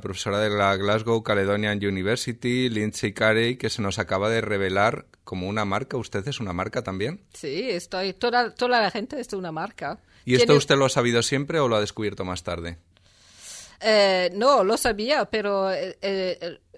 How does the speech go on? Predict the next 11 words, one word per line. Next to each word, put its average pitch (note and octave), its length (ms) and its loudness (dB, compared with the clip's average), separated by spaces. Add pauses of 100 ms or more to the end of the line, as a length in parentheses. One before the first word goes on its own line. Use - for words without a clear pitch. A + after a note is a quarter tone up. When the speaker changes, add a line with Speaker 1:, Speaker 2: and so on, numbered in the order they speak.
(200)
Speaker 2:
es G3 220 -4
que G#3 260 0
cuando, G3+ 840 0
em, D#3 560 -6 (360)
empieza G3 720 -2
en, E3+ 480 -6 (120)
en, D#3 600 -12
en D#3 100 -10
su E3 180 -8
vida, G#3+ 440 -4 (800)
eh, E3+ 320 -4